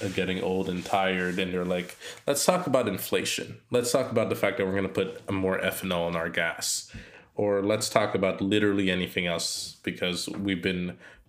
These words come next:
for the past month and a half, everyone's been talking about, uh, the Russian invasion of Ukraine.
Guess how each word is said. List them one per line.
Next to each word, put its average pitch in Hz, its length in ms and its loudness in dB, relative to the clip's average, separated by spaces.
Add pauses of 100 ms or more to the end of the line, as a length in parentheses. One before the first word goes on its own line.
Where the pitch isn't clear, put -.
for - 240 -2
the 95 60 2
past - 360 2
month 92 300 2
and 90 80 6
a 87 40 4
half, 87 300 2
everyone's 90 380 0
been 87 160 -2
talking 85 400 -2
about, 85 440 -2
uh, 85 420 -2 (720)
the 87 360 2
Russian 87 360 -2
invasion 85 400 -4
of 82 80 -6
Ukraine. 87 480 0